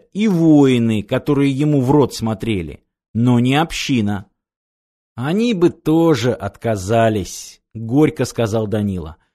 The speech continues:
"На кой им второй раз за неудачника выкуп платить?"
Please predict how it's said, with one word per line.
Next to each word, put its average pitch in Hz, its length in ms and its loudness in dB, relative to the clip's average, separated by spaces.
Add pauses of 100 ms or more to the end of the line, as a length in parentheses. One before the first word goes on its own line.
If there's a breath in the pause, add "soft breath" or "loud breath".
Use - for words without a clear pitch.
(160)
"На 147 180 0
кой 214 400 4
им 170 340 0
второй 151 400 2
раз 202 300 2
за 127 220 -2
неудачника 160 800 2
выкуп 131 480 -2
платить?" 120 540 -6